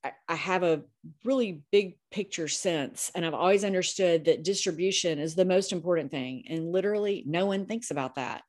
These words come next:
<laughs> I don't know why. And there is so much money that is cut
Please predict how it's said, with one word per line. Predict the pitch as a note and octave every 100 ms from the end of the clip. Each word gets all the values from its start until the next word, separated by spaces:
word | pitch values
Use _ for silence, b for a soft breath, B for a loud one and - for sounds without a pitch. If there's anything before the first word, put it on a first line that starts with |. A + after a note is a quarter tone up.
| -
<laughs> | - -
I | G3
don't | - G#3+
know | G3 A3
why. | C4 - F#2+ F#2 - B B B B3+ -
And | A#3 A3+ A3 G#3 F#3
there | A3 G#3+
is | F3+ A3
so | - - B3+ C4 C#4 -
much | G#3 A3 A3+ G#3+
money | A3 C4 G3+ D#3 G3 A3 b b _
that | G#3 -
is | G3 - -
cut | C#4+ -